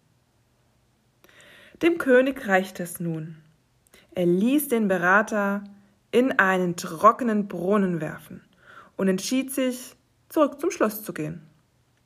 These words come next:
Auf dem Weg dorthin überfiel ihn eine Bande von Kopfjägern, die auf der Suche nach einem Menschenopfer für ihren Gott waren.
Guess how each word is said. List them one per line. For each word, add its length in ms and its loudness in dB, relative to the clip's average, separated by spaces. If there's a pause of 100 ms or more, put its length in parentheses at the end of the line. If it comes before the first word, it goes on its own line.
(720)
Auf 160 4
dem 180 0
Weg 280 0
dorthin 440 -2 (140)
überfiel 640 0
ihn 200 -4
eine 280 -2
Bande 520 0
von 220 -8
Kopfjägern, 800 -6 (840)
die 80 4
auf 140 4
der 120 0
Suche 640 2
nach 140 -8
einem 320 0
Menschenopfer 800 -2
für 140 -6
ihren 200 0
Gott 300 -2
waren. 440 -10